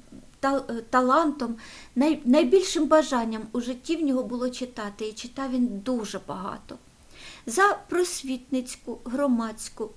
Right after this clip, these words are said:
та видавничу роботу, за соціалістичні переконання зазнає трьох арештів. Кожного разу відсиджує у в'язниці по кілька місяців. Видає разом з друзями журнал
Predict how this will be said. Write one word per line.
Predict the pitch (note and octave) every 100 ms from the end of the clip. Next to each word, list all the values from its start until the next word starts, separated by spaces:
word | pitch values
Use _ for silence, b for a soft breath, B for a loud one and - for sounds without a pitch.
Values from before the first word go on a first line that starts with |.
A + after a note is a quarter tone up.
| -
та | C4+
видавничу | C#4+ B3 D4 C#4 B3 A3+ - A3
роботу, | G#3+ F#3+ A3 A3+ - A#3+ B B B -
за | A#3 F4 F4+ -
соціалістичні | - D#4+ - E4 D#4+ E4 - F4 F4 - D4
переконання | D4 D4 C#4+ C#4+ B3 A#3+ D4+ E4+ B3 A3 B B B
зазнає | A#3 C4 C#4 D4+ D#4 F#4+ F#4+ -
трьох | - B3 C#4 C#4 -
арештів. | A#3+ A#3 G#3+ - - - - B B B -
Кожного | D4+ D#4 - B3 B3 B3
разу | C#4 E4+ E4+ G#3 B B G3
відсиджує | B3 B3+ - G4 F#4+ D#4+ E4
у | - C#4
в'язниці | B3 B3 B3 B3 C4 B3+ A#3 B B B
по | - A#3
кілька | - A#3 - C4+
місяців. | C4 A3+ G3+ F#3+ F3+ - D3 - - - - B B B B B -
Видає | C#4+ G4+ G4 A4
разом | G#4 G4 F4+ D4
з |
друзями | C#4 D4+ E4+ F4 E4 D#4+
журнал | - C#4+ C4 D4 D#4